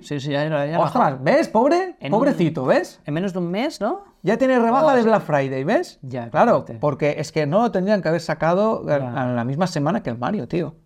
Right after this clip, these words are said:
Speaker 2: Ahí se han equivocado
Speaker 1: Hay una
Speaker 2: totalmente.
Speaker 1: presión ahí detrás de estas compañías que necesitan flujo de caja, necesitan hacerlo
Speaker 2: Ostras, y
Speaker 1: ya,
Speaker 2: claro, y,
Speaker 1: eh.
Speaker 2: y toman esta decisión así, es un poco extraño, tío.
Speaker 1: Ya,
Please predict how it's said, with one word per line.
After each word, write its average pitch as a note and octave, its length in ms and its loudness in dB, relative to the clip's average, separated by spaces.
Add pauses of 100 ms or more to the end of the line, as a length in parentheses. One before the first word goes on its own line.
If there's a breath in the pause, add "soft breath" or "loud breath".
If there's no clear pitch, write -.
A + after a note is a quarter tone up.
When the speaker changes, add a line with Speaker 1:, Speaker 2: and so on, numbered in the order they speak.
Speaker 2:
Ahí C3 160 -4
se G#3 120 0
han F#3+ 80 2
equivocado C3 380 -4
Speaker 1:
Hay D#3 40 0
una - 40 -12 (260)
Speaker 2:
totalmente. D3 40 -2
Speaker 1:
presión D#3 240 0
ahí D3 120 2
detrás C#3 440 0
de C3+ 80 -2
estas B2+ 240 -4
compañías B2+ 500 -4
que A2+ 600 -8 (300)
necesitan C#3 500 -2
flujo D#3+ 300 2
de C3 100 4
caja, D3+ 600 2
necesitan C3+ 400 -2
hacerlo C#3+ 240 2
Speaker 2:
Ostras, F3+ 180 4
y E3+ 40 4
Speaker 1:
ya, D#3+ 180 4
Speaker 2:
claro, E3+ 280 4
y, D3+ 40 0
Speaker 1:
eh. C#3+ 180 0
Speaker 2:
y C3+ 60 -2
toman D#3+ 240 2
esta E3+ 160 0
decisión D3 440 0
así, C#3+ 200 -4
es C#3+ 60 -4
un F3+ 120 -4
poco F#3 160 -2
extraño, A#2 440 -6
tío. B2 200 -6
Speaker 1:
Ya, B2 180 -6